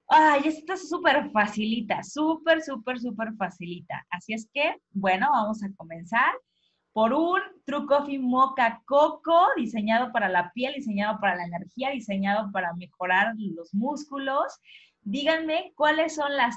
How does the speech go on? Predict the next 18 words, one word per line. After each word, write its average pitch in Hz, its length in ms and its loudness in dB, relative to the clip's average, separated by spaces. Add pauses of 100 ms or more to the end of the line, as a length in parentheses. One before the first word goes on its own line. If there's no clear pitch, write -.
tres 262 260 -2
reglas 240 460 -2
de 196 140 2
oro 254 460 0
para 190 200 -2
iniciar 190 600 -6
el 185 220 -6
reto 202 340 -4
cuarenta 175 480 -2
y 160 120 -6
cinco. 196 640 -2 (800)
<laughs> - 880 4 (300)
Ya 269 200 0
las 330 220 2
tenían, 220 400 2
Isaac. 226 420 0 (520)
A 226 140 6
ver, 233 180 0